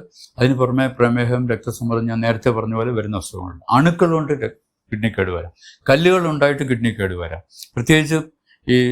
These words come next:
സ്കൂൾ കുട്ടികൾ, പെൺകുട്ടികളൊക്കെ രാവിലെ വീട്ടിൽ നിന്ന് പോയാൽ വൈകുന്നേരം സ്കൂളിൽ നിന്ന് വരുന്നവരെയും മൂത്രം ഒഴിക്കില്ല.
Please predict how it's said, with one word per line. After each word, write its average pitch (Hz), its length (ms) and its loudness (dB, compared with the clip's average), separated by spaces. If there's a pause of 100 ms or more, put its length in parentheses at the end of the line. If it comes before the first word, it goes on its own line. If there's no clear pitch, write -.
(180)
സ്കൂൾ 143 340 2
കുട്ടികൾ, 120 400 2 (340)
പെൺകുട്ടികളൊക്കെ 120 600 0 (480)
രാവിലെ 135 300 4
വീട്ടിൽ 131 260 0
നിന്ന് 143 120 -2
പോയാൽ 120 400 0
വൈകുന്നേരം 127 520 2
സ്കൂളിൽ 123 320 0
നിന്ന് 127 120 0
വരുന്നവരെയും 123 640 2
മൂത്രം 107 280 -2
ഒഴിക്കില്ല. 92 400 -2